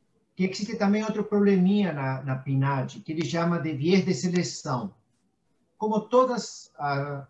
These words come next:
a amostra agora é feita por telefone, eh, existem setores na sociedade que são mais difíceis de contactar, tá? Seja porque o telefone não está funcionando, seja porque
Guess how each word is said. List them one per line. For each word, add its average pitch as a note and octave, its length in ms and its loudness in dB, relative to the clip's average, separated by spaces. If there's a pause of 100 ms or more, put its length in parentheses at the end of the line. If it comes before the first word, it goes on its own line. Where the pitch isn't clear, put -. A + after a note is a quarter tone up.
(140)
a D3+ 120 -4
amostra D#3 520 0
agora C3 360 0
é C3+ 40 0
feita D3+ 400 -4
por D3+ 300 -4
telefone, B2+ 800 0 (720)
eh, C#3+ 680 -6 (160)
existem F#3 360 0
setores F#3 580 2
na C#3+ 100 0
sociedade C3+ 960 -4 (560)
que D#3+ 100 -6
são G#3 220 2
mais G3+ 260 6
difíceis G3 440 2
de F#3 100 0
contactar, F3+ 800 0 (360)
tá? C#3 280 -6 (160)
Seja G3+ 300 6
porque E3+ 200 -4
o - 60 -6
telefone E3 420 -4
não D3+ 100 -4
está D3 160 -4
funcionando, F#3+ 680 0
seja F#3 340 -2
porque E3+ 480 -6